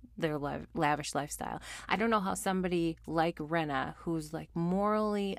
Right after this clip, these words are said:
about working hard for her money, can support somebody who barely worked for her money. You know what I mean? She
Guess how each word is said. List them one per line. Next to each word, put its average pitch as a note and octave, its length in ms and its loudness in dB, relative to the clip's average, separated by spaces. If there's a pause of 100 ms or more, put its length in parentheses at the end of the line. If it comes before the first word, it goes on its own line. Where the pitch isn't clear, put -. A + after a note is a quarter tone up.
about D3 480 0 (320)
working F#3+ 560 -2
hard F3 640 0
for F3+ 400 -4
her G#3+ 220 0
money, D#3 640 2 (340)
can F3 160 -4
support - 540 -2
somebody D#3+ 540 2
who D#3 480 -2 (840)
barely D#3 760 0 (180)
worked C#3+ 480 -6 (100)
for - 200 -10
her - 160 -6
money. - 320 -8 (520)
You D#3 120 -4
know D#3 80 -2
what C#3+ 100 -2
I C#3+ 40 -4
mean? C#3 220 -2
She F#3+ 480 -2